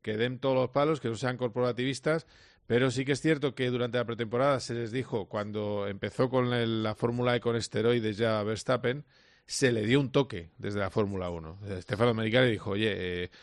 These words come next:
afloja que no ha empezado la temporada". Y de hecho, Carlos Sainz, como represent-, representante de la Asociación de Pilotos, eh, estuvimos en un evento con él y nos decía que éramos demasiado negativos y que había que esperar. Pero claro, cuando ven, ven que no hay reactividad, pues entonces ya se empiezan a, a,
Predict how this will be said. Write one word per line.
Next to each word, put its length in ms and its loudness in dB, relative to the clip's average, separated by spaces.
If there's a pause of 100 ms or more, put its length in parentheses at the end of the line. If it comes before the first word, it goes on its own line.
afloja 460 -2
que 100 4
no 80 0
ha 40 0
empezado 280 0
la 60 -4
temporada". 520 0 (420)
Y 160 -6
de 120 0
hecho, 200 0
Carlos 340 0
Sainz, 360 4
como 560 -6
represent-, 440 -6
representante 480 -4
de 20 2
la 40 -6
Asociación 280 0
de 80 2
Pilotos, 480 0
eh, 120 -4
estuvimos 440 -6
en 80 -2
un 200 -4
evento 340 -2
con 120 -2
él 200 2 (380)
y 100 -2
nos 140 -2
decía 340 0
que 80 0
éramos 260 2
demasiado 380 2
negativos 680 0
y 60 -8
que 100 -4
había 200 -2
que 100 -12
esperar. 520 0 (440)
Pero 160 0
claro, 240 2
cuando 260 -2
ven, 400 -4
ven 220 -2
que 100 -2
no 140 -4
hay 80 0
reactividad, 840 2
pues 140 -6
entonces 280 -6
ya 140 -2
se 120 -6
empiezan 340 -6
a, 320 -4
a, 480 -8